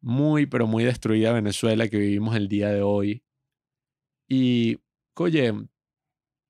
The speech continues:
me empezó a contar de esos momentos que la marcaron, de la historia con su esposo. Me decía que, em, otro de esos momentos f-, duros en su vida fue cuando le dijeron que su padre había muerto.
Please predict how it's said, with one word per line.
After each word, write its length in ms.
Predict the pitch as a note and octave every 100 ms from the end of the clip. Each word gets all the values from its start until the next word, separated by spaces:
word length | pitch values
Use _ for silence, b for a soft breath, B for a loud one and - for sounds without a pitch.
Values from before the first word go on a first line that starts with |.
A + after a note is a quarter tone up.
| _ -
me 260 | C3 C3
empezó 360 | A#2+ B2+ B2 B2+
a 60 |
contar 480 | B2 D3 D3 D3 D3
de 120 | C#3
esos 200 | C3 -
momentos 440 | C3 A2 G#2+ G#2 G#2+
que 100 | A2
la 100 | G2+
marcaron, 1080 | G2+ G2+ A2+ G#2+ G#2 G2+ G2+ G2+ G#2+ A#2 _ _ G#2
de 640 | F#2+ G2 F#2+ G2 G2 G2 _ _ _ _ _ _ -
la 180 | G#2 F#2+
historia 1080 | - - A2+ A2 G#2+ G#2 G#2 G2+ G2+ G2 G2
con 180 | G2+
su 120 | G2 G2
esposo. 920 | - A2 G#2 G2+ G2 - G2+ G2 A2+ _ A#3 -
Me 200 | G#2 G2+
decía 340 | G2+ - G2+
que, 420 | G2 A2 G2+ G2 _ _ _ _ _
em, 680 | - G#2+ G2 G2 G2 F#2+ F#2
otro 340 | - G#2+ F#2+ A2+
de 60 |
esos 180 | A2 B2+
momentos 520 | A#2+ G#2 G#2 G#2 A#2
f-, 220 | G#2+ - -
duros 440 | A#2 B2 B2+ B2
en 100 | C3
su 180 | A#2 G#2
vida 280 | G#2 G#2+ A#2
fue 160 | - G2+
cuando 240 | A#2+ A#2+
le 140 | G#2+
dijeron 400 | G2+ G2 G2 G#2
que 100 | A2
su 140 | A2+ F#2+
padre 300 | G2 G2 G#2
había 180 | G#2 G#2+
muerto. 560 | A2 A2 G2+ - C#3